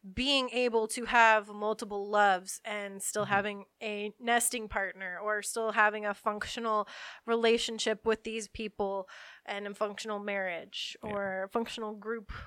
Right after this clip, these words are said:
Speaker 1: thing going on there.
Speaker 2: Which, by the way, great episode. If you guys definitely go back and listen to it.
Speaker 1: Oh, yeah, that, that's a lot more fun to listen to than I'm probably sure this episode is,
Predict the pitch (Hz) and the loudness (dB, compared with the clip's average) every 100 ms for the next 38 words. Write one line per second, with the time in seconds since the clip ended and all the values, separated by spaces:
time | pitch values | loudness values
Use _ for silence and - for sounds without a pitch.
0 | - _ _ _ _ _ _ - - 262 | -16 _ _ _ _ _ _ -12 0 2
1 | 226 196 196 202 202 202 196 196 180 170 | 2 -2 -2 -2 -2 -4 -6 -6 -8 -12
2 | 180 - - 110 - - - 113 101 95 | -14 -10 -4 -4 -4 -10 -2 2 2 2
3 | 101 110 107 104 - - 101 95 104 98 | 0 2 4 4 2 2 2 2 0 -2
4 | 90 98 - _ _ - 110 92 92 104 | -2 -2 -6 _ _ 0 0 0 0 0
5 | 92 90 - - - - - 92 262 269 | 2 -2 -4 -6 -6 -6 -2 -2 -2 -4
6 | 226 202 208 233 - 233 240 233 226 220 | -6 -4 -4 -4 0 0 0 2 4 4
7 | 233 220 - 208 214 208 196 - 208 - | 2 -6 -6 -8 -8 -10 -10 -14 -16 -14
8 | 196 185 180 185 185 185 - 180 196 - | -12 -14 -8 -4 -4 -4 -8 -10 -10 -10
9 | 196 - 247 247 262 262 | -10 -4 -4 -2 -2 -4